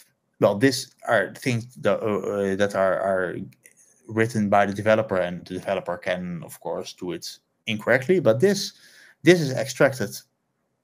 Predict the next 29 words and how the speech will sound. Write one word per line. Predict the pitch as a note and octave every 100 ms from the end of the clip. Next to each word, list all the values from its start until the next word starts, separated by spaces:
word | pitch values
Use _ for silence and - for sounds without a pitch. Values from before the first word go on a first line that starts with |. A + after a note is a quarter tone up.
| _
directly | A#2 A#2 C#3 E3 B2+
from | B2 G#2
the | G2+
code, | G2 G2 D3
so | - A#2+
this | E3+ D3
will | G#2
never | C3+ D3+ E2+ - _ _ _ -
lie. | A2+ G2+ F2+ A#2 E3+ G3 - _ - - _ -
Uh, | B2 - - _ _ -
and | D#3+ D3
it | C3
says | B2 G#2+ B2 -
that | A2 G2 - -
the, | D3+ -
it, | A#2+ -
it | B2
tells | B2+ B2 A#2+
the |
data | G#2 C3+ E3+ -
types | G2+ B2 -
that | G#2+
were | G#2+ G2+
necessary | D3+ D#3 B2 G2+ G2
to, | G2+ G#2 G2 - - - _ _
to | C3
create | B2+ A#2+ C#3 F#3 B2+ B2+ - - _
the | G2+ G2 G2 _ _ _ _ _ _ _ _ _ _ _ _ _ _ _ -
report. | C3 C3 D3 D#2+